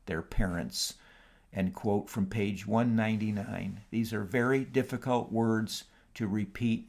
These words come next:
in this broadcast, but the world needs to know because these words lead to real harm, real world harm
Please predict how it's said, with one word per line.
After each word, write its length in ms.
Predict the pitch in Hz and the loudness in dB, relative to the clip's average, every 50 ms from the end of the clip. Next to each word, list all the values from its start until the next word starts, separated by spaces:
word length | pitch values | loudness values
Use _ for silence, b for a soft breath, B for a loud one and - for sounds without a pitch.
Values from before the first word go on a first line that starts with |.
| - - - | -16 -6 -2
in 140 | 107 104 | -2 0
this 180 | 104 107 101 - | 0 -2 -4 -6
broadcast, 800 | - - 107 95 92 95 - - - 95 85 87 90 - - - - | -6 -4 -2 0 0 -2 -4 -6 -4 -2 0 0 -2 -4 -8 -12 -6
but 160 | - 104 - | -6 -6 -2
the 80 | 98 104 | -2 -2
world 560 | 110 110 117 120 120 123 123 120 120 113 123 - - - | 0 2 2 4 4 4 4 4 2 0 -4 -8 -4 0
needs 540 | 110 110 107 104 104 104 95 - - - - - | 2 2 4 2 2 0 -2 -4 -10 -14 -14 -8
to 100 | - 113 | -2 0
know 500 | 107 104 104 104 104 98 95 101 101 - B B B B B B B | 2 2 2 2 0 -2 -2 -4 -4 -6 B B B B B B B
because 400 | - 107 107 - 120 104 95 95 | -4 -4 -2 0 -2 -2 -2 0
these 300 | 107 127 123 127 117 95 | 2 2 4 4 2 2
words 500 | 98 107 110 110 110 110 110 98 98 - | 0 0 2 2 4 4 2 0 -2 -2
lead 300 | 117 120 117 110 107 95 | 0 2 4 4 2 2
to 100 | - 101 90 | -2 -6 -4
real 460 | 90 101 113 117 117 120 117 113 113 | -2 0 2 4 6 6 4 4 2
harm, 640 | 117 - - 113 107 101 98 95 92 90 - 92 - b b b b b b b | 0 -4 -2 0 2 2 2 0 -2 -2 -4 -6 -8 b b b b b b b
real 440 | - 110 120 127 139 147 143 147 139 | -2 2 4 4 6 6 4 4 4
world 520 | 117 95 101 120 123 120 123 120 120 110 | 2 2 4 4 6 6 6 4 4 2
harm 560 | - 92 98 101 98 98 95 95 92 92 - | -2 -4 -4 -2 0 0 0 -2 -2 -6 -8